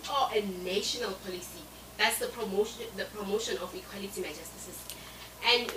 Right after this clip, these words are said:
due to budgetary constraints, the state cannot provide, uh, uh, all the female learners across the nation with sanitary, uh, uh, pads, because this is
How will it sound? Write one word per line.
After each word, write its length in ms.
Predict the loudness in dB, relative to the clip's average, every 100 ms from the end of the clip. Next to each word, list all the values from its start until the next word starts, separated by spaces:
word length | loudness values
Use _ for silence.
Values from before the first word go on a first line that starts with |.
| -2
due 140 | 0 0
to 120 | 0 -2 -12 -14 -2
budgetary 460 | 0 2 0 -2 0
constraints, 640 | 0 0 2 4 2 0 -10 -12 -12 -12 -14 -14 -14 -4
the 60 | 2
state 380 | 2 2 0 0 -2
cannot 560 | -2 -2 2 4 4 2 -6 -8 -4 -4 -4
provide, 560 | -4 -6 0 2 4 2 0 -8 -10 -4
uh, 40 |
uh, 320 | -2 0 0 0 -6 -14 -16 -16 -16 -16 -14 -14 -14 -14 -10 0
all 180 | 2
the 80 | 2
female 400 | 0 -2 -2 -2 0
learners 440 | 0 2 0 -2 -4 -6
across 380 | -6 -4 -4
the 120 | -2 -2
nation 400 | 0 0 0 0
with 100 | -2 -6 -14 -12 -2
sanitary, 540 | 2 2 2 -2 -2 -2
uh, 40 |
uh, 220 | -2 0 -4 -4
pads, 400 | -2 -2 -4 -8 -8 -12 -12 -6
because 420 | -6 -2 -2 -2 -4
this 300 | 2 2 2 0 0
is 220 | 2 -2